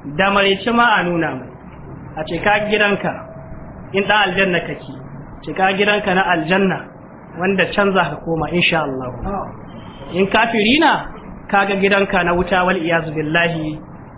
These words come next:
kuma shi ne ƙarshenka. Kalima biyu su ya ce, "bil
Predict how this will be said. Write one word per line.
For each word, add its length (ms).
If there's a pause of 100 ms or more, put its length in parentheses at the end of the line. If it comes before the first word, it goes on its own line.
(140)
kuma 380
shi 200
ne 160
ƙarshenka. 500 (1800)
Kalima 420
biyu 280
su 120
ya 100
ce, 320
"bil 200